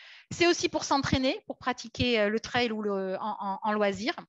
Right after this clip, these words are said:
Et pour les plus experts, c'est pour repérer le parcours d'une course pour quatre sur dix. Les débutants et les intermédiaires sont un peu plus donc pour, euh, pour, euh, s'entraîner.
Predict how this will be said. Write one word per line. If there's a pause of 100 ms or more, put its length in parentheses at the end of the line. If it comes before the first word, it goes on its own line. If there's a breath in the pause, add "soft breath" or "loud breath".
(920)
Et
pour
les
plus
experts,
c'est
pour
repérer
le
parcours
d'une
course
pour
quatre
sur
dix. (580 loud breath)
Les
débutants
et
les
intermédiaires (220)
sont
un
peu
plus
donc
pour,
euh,
pour,
euh,
s'entraîner.